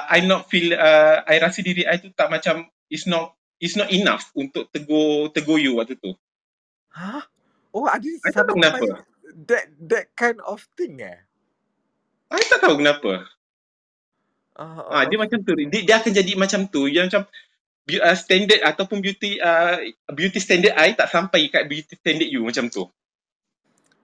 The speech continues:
Speaker 2: Oh, okey. Aku, aku
Speaker 1: Ah.
Speaker 2: faham sebab, uh,
Speaker 1: Macam tu
Speaker 2: initially
Speaker 1: juga yang Hazrul rasa, macam maksudnya kita rasa, uh, kita pun judgement, uh, judgement orang punya beauty standard juga.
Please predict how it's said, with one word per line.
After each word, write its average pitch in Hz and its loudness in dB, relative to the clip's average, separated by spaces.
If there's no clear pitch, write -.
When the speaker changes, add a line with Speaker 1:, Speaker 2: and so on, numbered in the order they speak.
Speaker 2:
Oh, 165 0
okey. 160 -10
Aku, 131 -10
aku 139 -6
Speaker 1:
Ah. 123 4
Speaker 2:
faham 120 2
sebab, 131 -8
uh, 117 -12
Speaker 1:
Macam 165 6
tu 240 0
Speaker 2:
initially 185 2
Speaker 1:
juga 190 2
yang 156 4
Hazrul 165 2
rasa, 160 0
macam 160 0
maksudnya 196 -4
kita 180 0
rasa, 190 0
uh, 151 4
kita 214 -4
pun 233 0
judgement, 185 0
uh, 156 -4
judgement 175 -2
orang 165 0
punya 165 -4
beauty 175 -8
standard 170 -2
juga. 104 -2